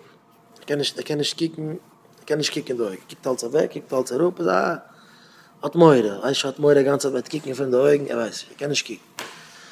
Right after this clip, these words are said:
איינער זאגט נישט ליגנד, איינער זאגט נישט איינמאל, ער זאגט ליגנד. קען נישט, זאגט מיר, קוק מיך אין די אויגן, זאג מיך יא אדער ניין, ער קען נישט קוקן אין די אויגן. די אויגן, דאס איז דער גאנצער מענטש.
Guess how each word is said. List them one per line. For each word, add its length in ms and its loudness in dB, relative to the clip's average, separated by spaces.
איינער 220 6
זאגט 180 2
נישט 160 2
ליגנד, 340 8
איינער 220 6
זאגט 140 4
נישט 140 -2
איינמאל, 260 8
ער 80 4
זאגט 200 4
ליגנד. 380 8
קען 160 -2
נישט, 140 0
זאגט 120 -8
מיר, 80 -10
קוק 180 -14
מיך 100 -4
אין 80 0
די 60 8
אויגן, 180 6
זאג 120 2
מיך 160 2
יא 80 10
אדער 200 2
ניין, 300 2
ער 60 -18
קען 140 -4
נישט 220 -6
קוקן 140 -14
אין 60 -14
די 60 -14
אויגן. 200 -14
די 60 -14
אויגן, 300 8
דאס 140 0
איז 80 0
דער 100 4
גאנצער 340 0
מענטש. 400 -2